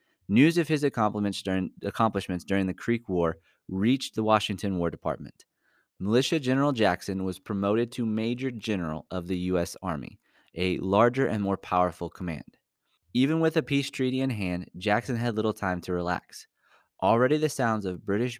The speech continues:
boot steps were heard heading to New Orleans. Situated on the mouth of the mighty Mississippi River, New Orleans not only provided a major trade port for the American settlers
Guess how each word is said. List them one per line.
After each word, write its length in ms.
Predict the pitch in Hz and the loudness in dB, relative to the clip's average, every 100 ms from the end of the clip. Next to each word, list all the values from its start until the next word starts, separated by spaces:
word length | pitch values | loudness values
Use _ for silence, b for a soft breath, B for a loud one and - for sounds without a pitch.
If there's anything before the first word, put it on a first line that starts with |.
| - | -4
boot 200 | 107 - | -2 -2
steps 420 | - 90 - - | -4 -2 -2 -4
were 100 | 92 | -8
heard 340 | - 98 92 - | -4 -4 -4 -6
heading 320 | - 98 104 98 | -4 -2 -2 -4
to 280 | - 85 85 - | -6 -6 -6 -8
New 160 | 87 | -6
Orleans. 560 | 82 80 - - _ - _ _ _ _ _ _ | -4 -4 -8 -20 _ -20 _ _ _ _ _ _
Situated 480 | - 143 156 165 | -2 0 4 4
on 80 | 156 | 4
the 80 | 147 | 2
mouth 380 | 104 98 101 123 | 2 2 2 0
of 80 | 147 | -2
the 80 | |
mighty 260 | 143 120 127 | 0 0 0
Mississippi 540 | 135 - 151 151 - | 0 -2 -4 -6 -2
River, 260 | 151 85 87 | 0 0 0
New 260 | 90 101 139 | 0 2 4
Orleans 380 | 143 139 131 | 4 2 -2
not 100 | 104 | -2
only 140 | 104 110 | 0 0
provided 380 | 107 98 92 87 | 0 2 2 0
a 80 | |
major 400 | 87 87 104 135 | -2 -2 -2 -2
trade 320 | 135 - 107 - | -4 -2 -2 -2
port 200 | 92 - | -8 -6
for 100 | 95 | -6
the 60 | |
American 400 | 90 92 90 95 | -2 -2 -4 -6
settlers 340 | - 90 85 | -4 -2 -2